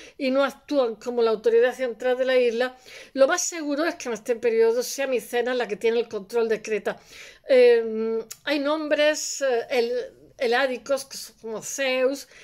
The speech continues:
que comienzan ya a resu-, a, a resonar en, en Creta y aparecen en las tablillas que se han traducido finalmente. En el mil ciento cincuenta, los dorios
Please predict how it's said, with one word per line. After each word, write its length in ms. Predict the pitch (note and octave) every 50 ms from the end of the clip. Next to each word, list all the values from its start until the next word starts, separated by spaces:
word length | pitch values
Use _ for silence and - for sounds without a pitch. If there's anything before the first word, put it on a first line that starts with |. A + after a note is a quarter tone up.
| - - _
que 100 | - A3+
comienzan 540 | - A3+ G3+ A3 B3 A#3+ A#3 C4+ B3 A#3+ G#3+
ya 160 | A3+ A#3+ A#3+
a 20 | A#3+
resu-, 420 | A#3 G#3+ - - G#3+ G3 _ - -
a, 400 | - A#3 G#3 G#3 G3+ G3+ G3+ G3+
a 180 | - - B3
resonar 640 | G#3+ - G3+ - - - G#3 G3+ G#3 A3 A#3 A#3+ A#3
en, 320 | A#3 A#3 A#3 A3 G#3 G3+ G#3+ _ _ _ _ _ _ _ _ _ _
en 240 | - B3 A#3 A#3+ A3+
Creta 640 | A3+ - C#4+ C#4+ C#4+ C#4 B3+ - - C4+ D4 D#4+ D#4+ - _ - - - - - _ -
y 560 | - C4 A#3+ A#3+ A3+ A3 A3 G#3+ G#3+ G#3+ G#3+
aparecen 480 | A3+ - C4 - A3+ A3+ A#3+ A3+ - B3+
en 100 | B3+ A3
las 180 | G#3+ - - -
tablillas 640 | - A3+ G#3+ A3 C4+ E4+ F4 D4 - A3+ G#3+ G3
que 100 | - -
se 120 | - B3
han 100 | A#3+ G#3+
traducido 520 | A3+ B3 A3+ G#3+ G#3 G3+ G#3 - B3 A3+ G#3+
finalmente. 640 | A3 - A#3+ A#3+ B3 B3+ C4 C4+ C4 B3+ D#4 D4+ D#4 - - - - - _
En 100 | - A3+
el 100 | A#3 A#3+
mil 140 | B3+ C#4 -
ciento 220 | - C#4 B3 B3
cincuenta, 960 | G#3+ - A#3+ A3+ - C#4+ D4+ C#4+ C4 A3+ - D#4+ F4 F4+ F4 - - _ _ _
los 540 | - C4+ B3+ C4 C4 C4 B3+ A#3 - - -
dorios 640 | - B3 A3 C4+ D4 D4 C4+ C4+ C4+ C#4+ D#4 D4+ -